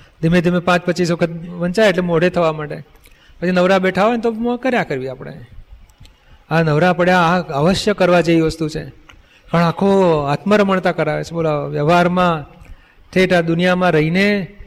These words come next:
સિદ્ધ ભગવાનની સ્તુતિ થાય એવી આમાં વિધિ છે. એટલી બધી ઊંચી વસ્તુ છે આ. એટલે આ એકે દાડો ચૂકવા જેવી નથી આ.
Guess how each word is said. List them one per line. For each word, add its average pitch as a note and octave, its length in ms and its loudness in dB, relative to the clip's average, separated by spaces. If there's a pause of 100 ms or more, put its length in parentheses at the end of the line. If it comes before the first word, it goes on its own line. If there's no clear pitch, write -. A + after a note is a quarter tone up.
સિદ્ધ F3 260 0
ભગવાનની F3+ 380 0
સ્તુતિ E3 300 -2
થાય D#3+ 240 0
એવી D#3+ 220 2
આમાં E3 260 0
વિધિ D#3 260 -2
છે. - 200 -10 (2000)
એટલી F#3 200 -2
બધી G3 140 2
ઊંચી F3 280 -2
વસ્તુ D#3+ 240 -6
છે D3+ 100 -6
આ. D3 160 -10
એટલે - 1040 -10
આ D#3+ 40 2
એકે D#3 260 2
દાડો F#3+ 240 2
ચૂકવા F3+ 340 0
જેવી E3 260 0
નથી D3+ 240 -6
આ. C#3+ 120 -10